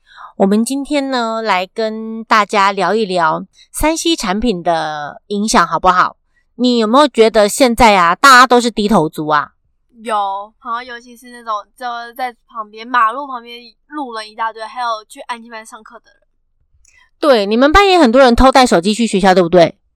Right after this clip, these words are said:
Speaker 2: 有，就是对他们很，就是，嗯，没有抓得那么紧，没有那么严格。然后就是呢，他们就全部人一写完功课，全部都低头在滑手机，而且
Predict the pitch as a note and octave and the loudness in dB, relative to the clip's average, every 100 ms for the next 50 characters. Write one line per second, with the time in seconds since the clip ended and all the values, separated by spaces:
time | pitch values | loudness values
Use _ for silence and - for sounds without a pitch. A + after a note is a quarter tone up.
0 | _ A#3+ A3+ A3 - _ _ _ C#4+ C4+ | _ -6 -2 -4 -6 _ _ _ -10 -10
1 | C#4+ C#4+ C4 A#3+ - _ _ D4 C4+ C4+ | -12 -16 -16 -16 -18 _ _ -6 -6 -6
2 | B3 A3 A3+ A3 G3+ G3+ G3+ A3+ A3+ A#3+ | -8 -10 -8 -10 -10 _ _ -20 -20 -20
3 | A3+ G#3 G3+ G3+ G3+ G3+ G#3+ D4+ D#4+ C4 | -20 -20 -20 -20 _ _ -12 -2 0 0
4 | - C#4 C#4 B3+ C4 B3+ A3+ G#3+ B3+ A#3+ | 2 2 4 -2 -12 -14 -16 -12 -12 -12
5 | A#3+ G#3 G3+ G3+ _ G#3 - _ _ C4 | -14 -16 -20 _ _ -20 -20 _ _ -10
6 | D4 D#4+ E4+ E4+ D#4 D4+ - _ F#4 F4+ | -10 -12 -18 -10 -6 -6 -10 _ -8 -8
7 | F4+ E4 C#4 E4+ C#4 G#3 G3 - D4 C4 | -10 -8 -6 -2 -2 -2 -8 -14 -12 -10
8 | G#3+ G#3+ A3 A#3 - C4 C#4 C#4+ C4 C4+ | -12 -16 -18 -20 -16 -14 -6 -6 -6 -10
9 | B3+ A3 A3 G#3+ G#3+ G#3+ - A3 G#3 D#4 | -8 -10 -10 -8 -8 -8 -20 _ -18 -14
10 | C4 | -14